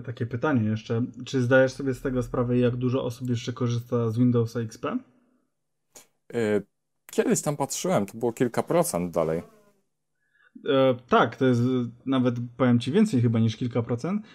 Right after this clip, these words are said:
Speaker 1: ale to już nie jest Windows X P taki, wiesz, e, per se, tylko
Speaker 2: Mhm.
Speaker 1: to jest Windows X P Embedded i on działa na takich wszystkich, nie wiem, na kasie w Macu,
Speaker 2: Tak, tak,
Speaker 1: czy,
Speaker 2: tak.
Speaker 1: e,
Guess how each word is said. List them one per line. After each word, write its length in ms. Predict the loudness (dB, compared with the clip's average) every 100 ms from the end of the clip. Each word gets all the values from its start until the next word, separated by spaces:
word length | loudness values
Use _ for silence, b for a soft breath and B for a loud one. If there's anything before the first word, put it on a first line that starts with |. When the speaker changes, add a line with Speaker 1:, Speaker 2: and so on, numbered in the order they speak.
| B -2
Speaker 1:
ale 380 | 0 2 0
to 100 | 0
już 180 | -2 0
nie 80 | 0
jest 240 | 0 -2
Windows 400 | -2 2 2 0
X 160 | -4 -6
P 160 | -4 -2
taki, 520 | -4 -4 -2 0 0
wiesz, 320 | 0 0 -2
e, 180 | -6 -4
per 160 | -4
se, 280 | -2 -2 -2 -6 b b -8
tylko 180 | -4 0
Speaker 2:
Mhm. 60 |
Speaker 1:
to 100 | 0
jest 140 | 0 -2
Windows 540 | -2 2 2 0 -6 -10
X 180 | -10 -4
P 260 | -2 -2
Embedded 560 | 2 4 6 6 2 0
i 100 | -2
on 240 | 0 0
działa 240 | 2 2 2
na 100 | -2
takich 380 | -6 -12 -12
wszystkich, 480 | -8 -8 -6 -4 0
nie 100 | 2
wiem, 160 | 2 0
na 120 | -2
kasie 500 | 0 4 4 4 0
w 100 | 4
Macu, 540 | 6 6 4 0 2 4
Speaker 2:
Tak, 280 | 6 4 2
tak, 240 | 0 2
Speaker 1:
czy, 40 |
Speaker 2:
tak. 160 | 4 6
Speaker 1:
e, 240 | 6 4